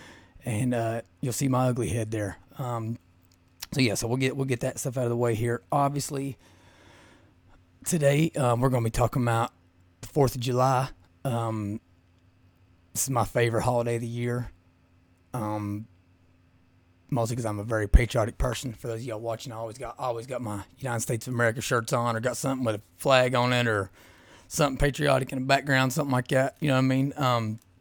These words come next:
you know, so obviously it's a, you know, it's a very special holiday for me personally. Another reason I think it's very special to me is 'cause it's also right around the time that, uh,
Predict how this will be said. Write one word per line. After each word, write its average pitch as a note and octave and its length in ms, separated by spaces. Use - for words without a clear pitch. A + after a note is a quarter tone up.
you A2 60
know, G#2+ 80
so G#2+ 200
obviously A#2 420
it's B2 220
a, A2 220
you C3 80
know, - 20
it's A2+ 140
a - 20
very A2+ 180
special A2+ 520
holiday A2+ 300
for A#2+ 180
me A2 140
personally. B2+ 520
Another C#3 220
reason B2+ 180
I A2+ 40
think B2 200
it's A#2 200
very B2 220
special - 240
to C#3 80
me A#2+ 60
is A#2 40
'cause B2 120
it's A2+ 80
also B2 260
right A#2 180
around A2+ 160
the G#2 60
time A#2 300
that, A2 180
uh, G#2 180